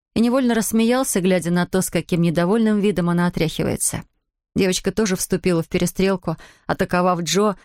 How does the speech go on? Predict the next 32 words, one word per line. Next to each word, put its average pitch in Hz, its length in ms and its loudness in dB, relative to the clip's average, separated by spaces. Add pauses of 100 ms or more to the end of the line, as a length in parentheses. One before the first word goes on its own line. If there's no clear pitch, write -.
(140)
он 208 140 2
ответил 214 460 2
ей, 214 220 4
и 196 160 -2
вскоре 165 380 0
все - 240 -2
трое 247 380 0
самозабвенно 175 840 0
забрасывали 160 760 0
друг 143 260 -2
друга 143 240 0
снежками. 139 640 -2 (400)
Даже 254 300 2
Мерфи, 190 460 0 (180)
вместо 175 220 0
того, 185 240 0
чтобы 160 260 -2
забраться 180 480 0
на 160 100 0
свое 156 240 0
сиденье, 165 520 0 (280)
составил 180 540 0
им 165 100 -2
компанию. 160 640 -2 (560)
Немногочисленные 202 920 2
благовоспитанные 175 880 0
парочки, 180 480 -2
которые 160 400 0
решили 160 340 0
подышать 160 440 0
свежим 160 300 0
воздухом, 151 480 -2